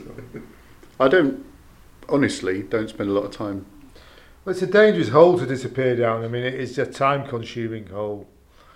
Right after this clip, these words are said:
Speaker 3: Yeah. I've got a few friends and some relatives that are up to their neck in it.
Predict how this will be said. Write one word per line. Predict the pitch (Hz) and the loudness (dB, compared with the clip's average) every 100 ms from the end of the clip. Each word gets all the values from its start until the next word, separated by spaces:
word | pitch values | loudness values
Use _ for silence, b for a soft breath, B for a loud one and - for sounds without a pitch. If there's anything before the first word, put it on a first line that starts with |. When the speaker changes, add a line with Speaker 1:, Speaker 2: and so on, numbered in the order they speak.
| b b b _ - | b b b _ -18
Speaker 3:
Yeah. | 123 113 117 - - _ - | -10 -8 -8 -12 -20 _ -6
I've | 127 120 | -4 0
got | 143 | -2
a | 127 | -2
few | - 127 117 | -4 -4 -4
friends | - 123 123 113 104 | -2 -2 0 -4 -10
and | 107 | -12
some | - 110 110 | -12 -8 -2
relatives | 113 110 - 107 104 - - b b b b b - | -2 -2 -6 -10 -10 -14 -20 b b b b b -8
that | 117 | -4
are | 117 113 113 110 113 | -2 0 0 0 0
up | - | -2
to | - | -6
their | 110 110 | -6 -4
neck | 113 110 117 | -6 -8 -12
in | |
it. | 104 - | -12 -14